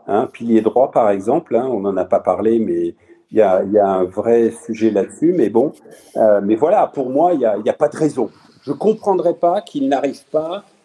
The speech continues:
euh, passer un SAS. Peut-être que l'année à venir, là, va être très dure, ça va flotter un peu, mais je pense que voilà, euh, euh, ça va revenir et, euh, il n'y a pas de raison que,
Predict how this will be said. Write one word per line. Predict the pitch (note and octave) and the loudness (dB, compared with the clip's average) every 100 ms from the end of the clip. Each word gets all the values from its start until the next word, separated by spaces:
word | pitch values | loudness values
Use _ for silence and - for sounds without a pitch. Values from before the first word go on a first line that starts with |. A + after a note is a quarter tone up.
| _ - | _ -4
euh, | A#2+ A2 G#2+ G#2 G#2 G#2 - _ _ | 0 2 4 2 0 -2 -6 _ _
passer | D3+ C#3+ - D3+ | 0 0 0 0
un | C3+ | 0
SAS. | - C#3 D3+ - | 0 0 0 -2
Peut-être | C3 A2+ D3+ D3+ - | -6 -2 0 -2 -4
que | B2 | -2
l'année | A#2 B2 C3+ C3 | 0 0 2 2
à | B2 | 0
venir, | B2 C#3+ A#2 | -2 -6 -2
là, | A2+ G#2 | -4 -2
va | A2 | -2
être | G#2+ | -4
très | - G#2+ G2 | -6 -6 -6
dure, | G2+ A#2+ C#3 - | -2 0 -2 -2
ça | G#2+ F#2+ | 0 2
va | F#2+ | 0
flotter | - A#2+ A2+ C3+ | 0 0 0 2
un | A2 | 0
peu, | - D3+ F3 F#3+ - - _ | 2 2 2 2 -10 -20 _
mais | A2 G#2+ | -2 -2
je | - | -2
pense | - C#3 - | -2 -2 0
que | - | 0
voilà, | - A#2 A#2+ F#2 E2 | 2 2 4 2 0
euh, | E2 E2 - _ _ - | -6 -10 -16 _ _ -8
euh, | G2 F#2 F2 D#2+ | -6 -4 -6 -6
ça | - F#2+ | -2 0
va | G#2+ | 0
revenir | A2 A#2 A#2 C#3+ E3+ D#3 | 0 0 2 4 4 4
et, | A2+ A2+ G#2+ | 2 2 2
euh, | G2 F#2+ F#2+ F#2 F2+ F2 F2+ F#2 | 0 0 0 0 0 -2 -4 -2
il | |
n'y | G2+ | -2
a | - | 0
pas | - | 0
de | A#2 A#2+ | 2 2
raison | - C#3 C#3 C#3 D#3 F#3+ - | 2 2 0 2 2 2 -2
que, | B2+ B2+ C3 A#2 G#2+ G#2 | -10 -12 -8 -8 -8 -10